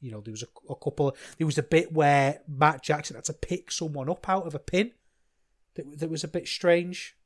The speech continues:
Um, but, yeah. Stadium Stampede,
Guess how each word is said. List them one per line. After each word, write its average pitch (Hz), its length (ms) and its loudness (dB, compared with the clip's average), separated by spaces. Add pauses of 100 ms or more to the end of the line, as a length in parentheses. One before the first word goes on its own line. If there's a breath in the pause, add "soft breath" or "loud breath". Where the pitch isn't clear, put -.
(160)
Um, 117 560 -4 (180)
but, 90 160 -18 (260)
yeah. 104 220 -16 (1900)
Stadium 262 400 12
Stampede, 202 600 8